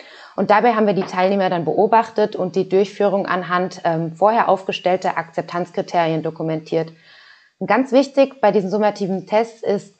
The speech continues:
dass der Moderator oder sonstige Personen den Teilnehmer nicht beeinflussen oder unterstützen in irgendeiner Art und Weise. Also der Teilnehmer muss wie in einer realen Situation den Test selber ohne fremde Hilfe durchführen.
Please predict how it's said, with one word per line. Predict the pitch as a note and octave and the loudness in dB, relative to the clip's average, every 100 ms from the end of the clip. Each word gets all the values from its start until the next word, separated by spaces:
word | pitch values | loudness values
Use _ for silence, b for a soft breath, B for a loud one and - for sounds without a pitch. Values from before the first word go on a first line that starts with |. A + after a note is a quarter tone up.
| _ _ | _ _
dass | - F3+ | -6 -6
der | F3+ | -2
Moderator | F#3 F3+ F3 F#3 A#3+ A3+ | -2 -2 2 2 2 2
oder | F#3 F3+ | 2 2
sonstige | G#3 G#3+ A3 G3+ F#3+ | -2 0 -2 0 -4
Personen | G3 D#3+ F#3 F#3+ | -4 -2 0 0
den | F3+ | -4
Teilnehmer | F#3 F3 F3+ F3 E3 | -2 -2 0 -2 -4
nicht | F3+ G#3+ B3+ | -2 -2 -2
beeinflussen | G#3+ - G#3 G#3+ F#3+ G3 - G3 F#3+ B B | -6 -6 -6 -6 -6 -6 -4 -6 -6 B B
oder | - F#3 F3+ | -2 2 2
unterstützen | F3 F3 - E3+ - E3 | 0 -4 -4 -6 -4 -4
in | D3 | -4
irgendeiner | D3+ D#3 - D#3 D3+ | -4 -4 -6 -8 -6
Art | - D#3 | -6 -8
und | D3+ | -8
Weise. | - C#3 C#3 - B B B B | -6 -6 -8 -10 B B B B
Also | F3 E3 | 0 2
der | F3 | 0
Teilnehmer | - F3 A3 A3 | 2 2 4 2
muss | G3 G#3 G#3+ F#3+ | 2 0 -2 -6
wie | |
in | E3+ | -4
einer | - F3+ E3+ E3+ | -4 -4 -4 -2
realen | D#3+ D#3+ F3+ | 0 0 -2
Situation | F#3 F3+ F3 F3 | -2 -4 -4 -4
den | E3+ | -6
Test | E3 F3+ - | -4 -8 -4
selber | F3+ F#3 G3+ F#3 | 2 4 4 2
ohne | F3 F3 | 0 -2
fremde | E3 D#3 E3+ D#3+ | -4 -4 -2 -2
Hilfe | D#3 F#3 A3 C#4 | 0 0 0 0
durchführen. | B3+ C4 - C4+ | 0 0 0 0